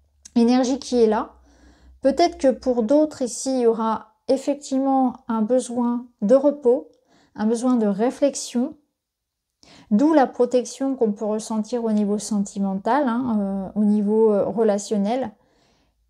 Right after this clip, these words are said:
Et en même temps, on sait que là, dans cet espace-là, tout est possible, tout est à construire. Donc, je sais que c'est pas des phases forcément évidentes,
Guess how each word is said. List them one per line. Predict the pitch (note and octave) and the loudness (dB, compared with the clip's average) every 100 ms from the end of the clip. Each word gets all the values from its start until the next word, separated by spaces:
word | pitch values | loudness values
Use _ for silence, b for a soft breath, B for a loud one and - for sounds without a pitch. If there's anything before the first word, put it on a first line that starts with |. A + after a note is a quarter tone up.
| _ _ - | _ _ 2
Et | D4+ D#4 | 4 4
en | C4+ | 4
même | A#3+ A3+ A3 | 2 0 0
temps, | B3+ C4+ D#4 B3 | 0 0 -2 -4
on | A#3 | -4
sait | - C#4+ | -2 -4
que | C4+ | 0
là, | A#3 A3 B3 | 0 2 0
dans | C4 A3 | 0 -2
cet | - G#3 A3 | -4 -6 -6
espace-là, | G#3 G#3+ G#3 - B3 C4+ - | -6 -6 -6 -4 -4 -4 -8
tout | C4+ C4 | -6 -2
est | B3 | -2
possible, | A#3 A3+ - G3+ | -4 -8 -8 -10
tout | - B3 | -8 -4
est | A#3+ A#3+ | -2 -2
à | |
construire. | A3+ A3+ A3 - - G3+ F#3 _ _ - | -4 -6 -6 -10 -8 -8 -10 _ _ -2
Donc, | G#3+ | -2
je | G3+ | -2
sais | A3 E4 | -4 -6
que | E4+ | -4
c'est | C#4+ A3 | -4 0
pas | C4 B3+ | 2 2
des | A#3+ | 2
phases | B3 - B3+ B3+ A3 | -2 -2 -2 0 -2
forcément | G#3+ A3 A3 A3+ A3 | -4 -6 -8 -6 -4
évidentes, | A3 G#3 A3 E4 - - | -2 -2 -2 -4 -10 -20